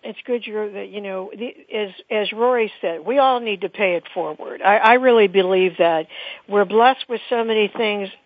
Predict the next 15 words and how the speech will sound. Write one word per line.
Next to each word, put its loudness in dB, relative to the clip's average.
being 0
here. 0
Uh, 2
I'm 4
an 2
example. 2
I 4
have 6
epilepsy, 0
but 2
I 6
have 2
access 0
to 0
medication. 2